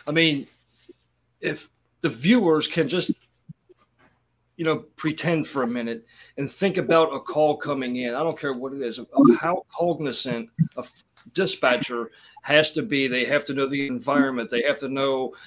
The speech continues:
you know, how frantic one individual is. Is there other people in the home? Is,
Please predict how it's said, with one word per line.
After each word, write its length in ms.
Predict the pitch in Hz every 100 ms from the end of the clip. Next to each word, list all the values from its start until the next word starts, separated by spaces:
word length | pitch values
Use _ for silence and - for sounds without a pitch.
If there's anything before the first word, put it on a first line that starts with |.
| - _
you 100 | 139
know, 120 | 135
how 180 | 147 147
frantic 520 | - 156 151 151 135
one 140 | 143
individual 580 | 143 131 117 127 131 139
is. 120 | 131
Is 120 | 120 113
there 100 | 139
other 200 | 151 151
people 420 | 160 151 151 147
in 80 | 131
the 120 | 123
home? 520 | 139 147 143 135 127
Is, 300 | 135 131 131